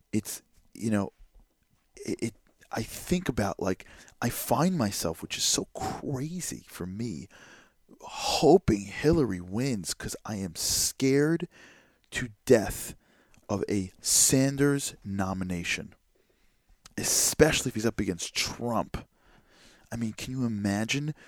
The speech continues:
two candidates that spend more time blaming everybody else? I mean, does Sand-, have you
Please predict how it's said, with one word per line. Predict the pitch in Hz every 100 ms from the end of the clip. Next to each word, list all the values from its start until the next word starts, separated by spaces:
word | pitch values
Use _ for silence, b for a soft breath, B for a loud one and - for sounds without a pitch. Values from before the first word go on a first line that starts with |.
| B B
two | - - 143 147 139
candidates | - 123 117 120 127 143 - - - B B B
that | -
spend | - - 110 107 - b
more | 95 107 113 113 123
time | - - 107 104 113 143 - b -
blaming | 92 95 104 110 117 127 -
everybody | 98 98 104 95 95 98
else? | - 95 123 - - _ _ _ _ _ _ _ _ _ -
I |
mean, | 131 127 B B
does | - 117
Sand-, | - 151 147 151 -
have | 120
you | 120